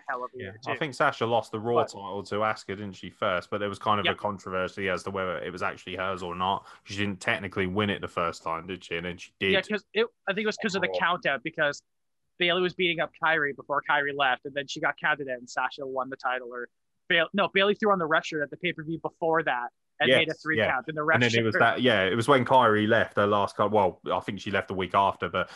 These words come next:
Speaker 2: then when Kairi was beaten up backstage, that was kind of, like, the last, like, thing. Yeah,
Speaker 1: Mm.
Speaker 2: that was the last time we sort of, yeah.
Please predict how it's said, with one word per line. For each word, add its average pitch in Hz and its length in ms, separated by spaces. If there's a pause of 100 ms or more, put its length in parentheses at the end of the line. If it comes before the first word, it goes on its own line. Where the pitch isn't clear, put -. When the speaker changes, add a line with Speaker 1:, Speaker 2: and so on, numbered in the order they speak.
(160)
Speaker 2:
then 101 100
when 104 140
Kairi 104 380
was 90 100
beaten 98 280
up 95 140
backstage, 95 560
that 95 120
was 87 80
kind 95 240
of, 87 80
like, 92 180
the 92 100
last, 90 440
like, 87 300
thing. 87 380
Yeah, 90 240
Speaker 1:
Mm. - 60
Speaker 2:
that 87 120
was 85 80
the 92 80
last 87 200
time 90 140
we 87 80
sort 80 280
of, 82 100 (200)
yeah. 87 240